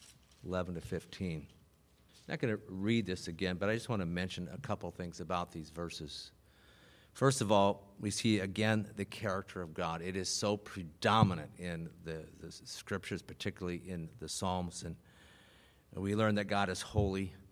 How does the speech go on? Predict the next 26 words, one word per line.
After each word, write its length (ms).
We 80
learn 160
that 140
God 180
is 120
great, 580
that 160
he 160
is 100
powerful. 760
We 100
learn 180
that 100
he 40
is 120
merciful. 580
And 140
in 80
that 160
context, 1040
this 320
greatness 580
and 180
power 520
and 220
mercy 480